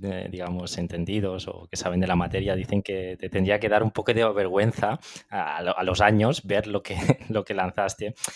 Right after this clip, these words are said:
y orgulloso de lo que hoy día has mejorado e-, ese producto, porque al fin y al cabo es lo que dices, si, si nunca lanzas, nunca podrás recibir ese feedback que te haga, eh, mejorar, eh, tu, tu idea, tu producto,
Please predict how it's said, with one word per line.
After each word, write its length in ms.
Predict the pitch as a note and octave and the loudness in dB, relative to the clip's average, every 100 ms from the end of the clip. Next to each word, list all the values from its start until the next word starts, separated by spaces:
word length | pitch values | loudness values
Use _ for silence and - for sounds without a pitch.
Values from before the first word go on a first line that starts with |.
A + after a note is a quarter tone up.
| - - | -12 -4
y 120 | G2 | 0
orgulloso 580 | F#2+ F#2 F#2 G2+ - G#2 | 2 2 2 4 4 2
de 100 | F#2+ | 0
lo 100 | E2+ | -4
que 300 | - E2+ E2 D#2 - | -6 -8 -8 -10 -6
hoy 180 | F#2 F#2 | -4 -4
día 420 | F#2+ F#2+ F2+ E2 | 0 0 0 -4
has 440 | - - F2+ - F#2 | -6 -8 -6 -4 -4
mejorado 540 | F2+ F#2+ F2+ F#2+ F2+ | -2 0 2 2 0
e-, 160 | F2 - | -4 -6
ese 240 | A2 - - | -8 -8 -10
producto, 560 | - E2+ F#2 - G2 - - - - - | -12 -10 -10 -8 -10 -10 -16 -14 -14 -14
porque 220 | - F#2+ F2+ | -10 -6 -4
al 60 | |
fin 140 | - G2 | 0 0
y 20 | |
al 100 | G2 | 0
cabo 280 | F#2+ G2 G#2+ | 0 2 2
es 80 | |
lo 80 | F#2+ | -2
que 100 | - | -6
dices, 300 | F2 F#2+ F2 | -8 -8 -8
si, 280 | - E2 D#2 | -8 -10 -10
si 300 | - E2+ E2+ | -8 -6 -4
nunca 580 | E2 F2+ F2+ F#2 F#2 F2 | 0 0 2 2 2 0
lanzas, 500 | F2 F2+ F#2 G#2 F#2 | -2 -4 -2 -2 0
nunca 340 | F#2+ F2+ F2 | 0 0 -2
podrás 520 | - F2 E2+ E2+ - F#2+ F#2 | -4 -4 -4 -4 -6 -8 -8
recibir 420 | F#2+ - F2+ F#2 | -8 -6 -4 -2
ese 180 | F#2 F2 | -2 -4
feedback 420 | - F#2 F#2+ F#2+ | -8 -6 -4 -4
que 160 | - F2+ | -8 -10
te 140 | F2 | -6
haga, 400 | E2 F2 F2 E2+ | -6 -6 -6 -8
eh, 200 | E2 D#2 D#2 | -12 -10 -6
mejorar, 640 | E2+ - E2+ E2+ E2+ F2+ - | -6 -6 -6 -6 -6 -10 -14
eh, 220 | E2+ E2 _ | -18 -18 _
tu, 240 | E2+ E2+ - | -20 -20 -16
tu 100 | E2+ | -10
idea, 360 | E2+ F#2 G2 | -6 -4 -6
tu 120 | F2+ | -10
producto, 560 | F2 - F2 - G2 A2 | -16 -12 -12 -8 -8 -8